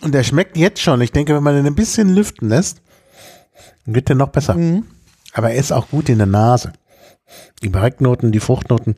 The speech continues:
Speaker 1: sind schon in der Nase.
Speaker 2: Ich hab jetzt grad mal bewusst zu dem Schluck mal ein bisschen Fleisch mitgenommen.
Speaker 1: Ja, das mach ich
Speaker 2: Passt
Speaker 1: jetzt auch mal.
Speaker 2: sehr, sehr, sehr,
Speaker 1: Mhm.
Speaker 2: sehr, sehr, sehr gut.
Speaker 1: Ja.
Speaker 2: Also auch zu kräftigem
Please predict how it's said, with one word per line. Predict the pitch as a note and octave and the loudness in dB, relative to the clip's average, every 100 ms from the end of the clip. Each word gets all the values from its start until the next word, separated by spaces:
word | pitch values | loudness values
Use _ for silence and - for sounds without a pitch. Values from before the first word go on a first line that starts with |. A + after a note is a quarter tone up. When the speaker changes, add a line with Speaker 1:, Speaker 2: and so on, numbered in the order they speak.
| - - _ | -8 -20 _
Speaker 1:
sind | B2+ A2+ C3 | -4 -2 -2
schon | G#2+ | -2
in | G#2 | -2
der | G2+ | 0
Nase. | F#2+ F#2+ G#2 G#2 D2+ - - - - - - - - _ _ _ _ _ _ _ - _ _ _ - | 0 0 2 0 -2 -12 -20 -20 -20 -20 -20 -20 -20 _ _ _ _ _ _ _ -20 _ _ _ -10
Speaker 2:
Ich | |
hab | E3+ | -8
jetzt | E3+ | -2
grad | E3 | 0
mal | D#3+ | 0
bewusst | D3+ D#3 A3+ - - - - - - | 0 0 0 -4 -16 -20 -20 -20 -20
zu | _ - | _ -4
dem | D3+ D3 C#3+ C#3 _ _ _ - | -2 -2 -6 -10 _ _ _ -20
Schluck | - E3 E3+ | -4 -2 -2
mal | E3 D3 D3 D3 | 0 2 2 0
ein | D3 | -4
bisschen | D#3+ D#3 D#3 | -4 -2 -4
Fleisch | - C#3 G3 - | 0 0 0 -4
mitgenommen. | F#3 F#3 G3 A3 - - | -10 -6 -4 -4 -6 -4
Speaker 1:
Ja, | G#2+ F3 | 0 0
das | E3 - | -2 -2
mach | G#2+ | -2
ich | |
Speaker 2:
Passt | G#2+ D#3 | 0 0
Speaker 1:
jetzt | A2+ | 0
auch | G#2+ | -2
mal. | G3+ | -2
Speaker 2:
sehr, | D4 E3 F3 | 2 2 4
sehr, | D#3 D#3 | 2 2
sehr, | D#3 D3 | 2 2
Speaker 1:
Mhm. | A#2+ | 2
Speaker 2:
sehr, | C#3 C#3 | 2 0
sehr, | C#3+ C#3 | 0 0
sehr | C#3+ C3+ | 0 -4
gut. | E3+ A3 - _ | -4 -8 -12 _
Speaker 1:
Ja. | G2+ G2 A2 A3 - - _ _ _ _ _ _ - - _ _ - - - - | -6 -2 -2 -4 -10 -20 _ _ _ _ _ _ -20 -20 _ _ -20 -20 -20 -10
Speaker 2:
Also | - C#3+ | -4 0
auch | D3+ E3 | 0 -2
zu | - | -6
kräftigem | - F#3 F#3 F3 E3 D#3+ | -2 -2 -2 -2 -2 -4